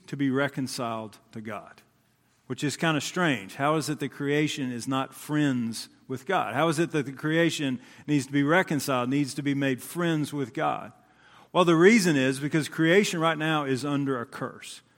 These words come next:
Because of the fall, because of Adam and Eve's sin, God made this world, which was good, and now it has, is under this curse, and so all, it has all these problems that we see.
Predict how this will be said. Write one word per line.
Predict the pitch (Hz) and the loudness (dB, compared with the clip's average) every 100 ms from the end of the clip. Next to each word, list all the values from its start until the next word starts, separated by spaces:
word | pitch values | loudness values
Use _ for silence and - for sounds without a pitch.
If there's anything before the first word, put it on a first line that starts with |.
| _ | _
Because | 127 123 180 | -6 2 4
of | 202 | 4
the | 190 | 0
fall, | - 196 185 123 120 | 2 4 6 6 0
because | 139 - 156 | -2 0 -2
of | 151 | -2
Adam | 147 143 151 170 | -4 0 2 0
and | 175 156 | -2 -2
Eve's | 147 147 131 - - _ | 0 0 -2 -10 -18 _
sin, | - - 196 180 117 110 117 - _ - - _ - | -6 -2 0 2 -2 -6 -10 -14 _ -20 -20 _ 2
God | 143 165 185 151 - - - - _ _ | 6 8 8 4 -8 -18 -16 -16 _ _
made | - 139 151 185 | -10 2 6 8
this | 170 175 | 8 6
world, | 151 160 202 160 143 | 4 4 6 6 4
which | 147 - | 2 2
was | 147 175 135 | 2 4 2
good, | 127 196 156 135 | 4 6 6 2
and | 135 | 0
now | 135 151 165 | 0 2 0
it | |
has, | 151 156 139 | 2 2 0
is | 139 120 | -4 -4
under | 131 139 | -2 -2
this | 135 | -4
curse, | - 214 190 127 | -6 -4 -4 -6
and | 110 | -8
so | 127 | -8
all, | 120 123 | -6 -6
it | - | -4
has | 131 | -4
all | 135 135 | -2 -2
these | 135 | -4
problems | - 151 131 101 95 | 0 2 2 -2 -16
that | - - | -16 -16
we | 104 | -16
see. | - 98 | -16 -16